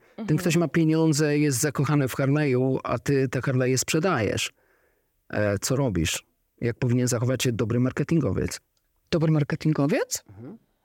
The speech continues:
Speaker 2: E, no, dobry marketingowiec powinien się przede wszystkim wsłuchać w potrzeby, nie ocenić tego, wiesz, jakby tego, tej okładki, tylko porozmawiać odpowiednio z tą panią i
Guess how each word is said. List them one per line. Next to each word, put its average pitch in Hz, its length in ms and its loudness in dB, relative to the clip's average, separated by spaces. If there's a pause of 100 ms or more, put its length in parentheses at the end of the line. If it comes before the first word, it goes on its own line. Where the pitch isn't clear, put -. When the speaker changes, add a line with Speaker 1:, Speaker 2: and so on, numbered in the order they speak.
Speaker 2:
E, 160 440 0
no, 170 120 4
dobry 185 220 2
marketingowiec 202 680 0
powinien 208 240 2
się 196 120 -2
przede 190 220 0
wszystkim 240 300 0
wsłuchać 180 400 0
w - 100 -10
potrzeby, 196 600 0
nie 226 140 2
ocenić 262 500 0
tego, 196 240 0
wiesz, 190 240 0
jakby 175 340 0
tego, 180 440 0
tej 190 180 0
okładki, 190 600 -2
tylko - 280 -4
porozmawiać 214 720 0
odpowiednio 185 540 0
z - 40 -4
tą 180 120 -2
panią 180 380 2
i 214 320 2